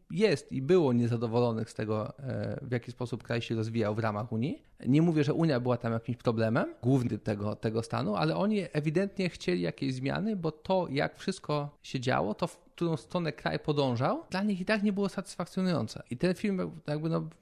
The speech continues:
mi dosyć wyraźnie pokazuje, że to, że łatwo jest nam wpaść, y, w taką pułapkę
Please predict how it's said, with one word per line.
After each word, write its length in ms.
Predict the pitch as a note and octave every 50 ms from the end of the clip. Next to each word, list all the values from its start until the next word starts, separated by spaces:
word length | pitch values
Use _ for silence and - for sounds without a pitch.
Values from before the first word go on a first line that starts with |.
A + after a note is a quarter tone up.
| _ _ - _ D3+ C#3+ D#3 E3+ F3+ D#3+ D#3+ E3+
mi 140 | G3 G#3 F3+ C3+ B2+ A#2+ A#2+ A#2 A#2+ - -
dosyć 600 | C3+ B2 A#2+ C3 B2 C#3 D3+ D3+ - - D#3 C#3+
wyraźnie 440 | C3+ C#3+ C#3+ D#3+ F#3 F#3 E3 E3+ D#3
pokazuje, 760 | - - D3+ - C#3+ C#3+ C#3 E3+ D#3+ C3 A#2+ B2+ D3+ G#3 B3+ - -
że 120 | D3 D#3 - - _ - _
to, 200 | E3+ E3 E3 E3 E3+ E3+ E3+ E3+ E3 D#3+ D#3 D#3+ - _ -
że 180 | - D3 D3 - - -
łatwo 420 | C3+ C#3 F3+ A3+ A#3 - - F#3
jest 220 | F3 E3+ E3 - -
nam 180 | E3 D#3 D#3+
wpaść, 600 | D#3 - - - D3+ D#3+ D#3+ - - - - - -
y, 280 | C#3 D3 D3 D3 C#3+
w 80 | C#3 -
taką 300 | - C#3+ - - C#3+ C3+
pułapkę 720 | - - C#3 C#3 C#3+ D3+ - - - - C#3+ C#3 C#3+ C#3